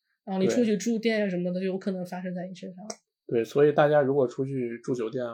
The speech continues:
Speaker 2: 旅馆，尽量选择那种就是正规的，
Speaker 1: 正规一点，
Speaker 2: 或者是，
Speaker 1: 连锁，
Speaker 2: 连锁的呀，
Speaker 1: 啊。
Speaker 2: 或者是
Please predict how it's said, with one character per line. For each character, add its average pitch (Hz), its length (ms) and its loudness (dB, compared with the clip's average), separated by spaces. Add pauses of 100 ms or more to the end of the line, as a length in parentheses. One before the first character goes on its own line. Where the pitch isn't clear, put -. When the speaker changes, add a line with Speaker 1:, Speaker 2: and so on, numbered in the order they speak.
Speaker 2:
旅 117 100 -2
馆， 117 320 -4
尽 151 140 -2
量 151 160 2
选 131 180 -6
择 113 160 -8
那 127 140 -8
种 117 240 -12
就 120 120 -12
是 - 320 -16
正 135 160 -4
规 135 200 0
的， 135 60 0
Speaker 1:
正 277 200 2
规 262 240 6
一 254 60 -2
点， 202 140 0
Speaker 2:
或 185 40 -2
者 185 60 2
是， - 0 -
Speaker 1:
连 202 220 0
锁， 175 460 -2
Speaker 2:
连 123 180 0
锁 135 220 0
的 113 80 -6
呀， 110 100 -8
Speaker 1:
啊。 113 60 -10
Speaker 2:
或 131 160 0
者 123 80 -4
是 120 360 -6